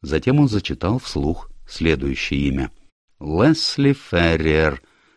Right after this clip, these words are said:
Спенс заговорил снова. Помощник адвоката,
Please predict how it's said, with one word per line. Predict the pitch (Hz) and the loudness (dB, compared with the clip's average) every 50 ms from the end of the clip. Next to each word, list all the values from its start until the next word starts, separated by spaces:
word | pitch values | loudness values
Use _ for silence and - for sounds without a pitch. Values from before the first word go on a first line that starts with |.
| _ _ | _ _
Спенс | _ - - - - 78 76 85 110 135 - - - - _ _ - | _ -12 -12 -8 -4 -2 0 2 0 0 -2 -6 -14 -16 _ _ -12
заговорил | - 76 78 69 71 71 69 67 69 82 87 | -6 -6 -4 -2 -2 -2 -2 -2 -2 -4 -6
снова. | - - 78 71 67 67 65 65 67 _ _ _ _ _ - - _ _ _ _ | -4 -4 -2 -2 -2 -2 -4 -6 -8 _ _ _ _ _ -20 -20 _ _ _ _
Помощник | - 107 101 139 165 - - 170 - 156 | -2 2 4 4 2 2 0 0 2 2
адвоката, | 131 104 90 82 - - 76 73 73 - - 85 | 2 2 2 0 0 0 -2 -2 -2 -4 -8 -12